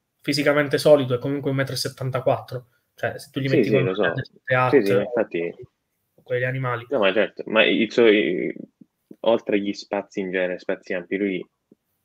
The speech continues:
Speaker 2: negli spazi stretti io non direi che non, non, cioè, si salta abbastanza. Dipende, ripeto, sempre dipende da, da, da, da chi gli metti accanto.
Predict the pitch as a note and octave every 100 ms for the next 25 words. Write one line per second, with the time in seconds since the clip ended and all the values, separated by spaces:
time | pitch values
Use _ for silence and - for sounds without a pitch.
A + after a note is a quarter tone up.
0 | - F#2 F2+ - F2+ F#2 - G#2+ - F#2
1 | F#2 F#2+ F2 E2+ F2+ E2+ E2 D#2+ E2 E2+
2 | E2+ - F2+ - F2 F#2 - F2 F2+ F#2
3 | F2 - F#2 F#2+ G2+ G#2 F#2+ F2+ - -
4 | - - G2 F#2 F2+ A2 A2 G2 F#2+ F#2+
5 | F#2+ F#2 - F#2+ F#2+ F#2 E2 F#2 - _
6 | _ F2+ F#2 A2 G2 F#2+ F2+ - - F2
7 | D#2+ -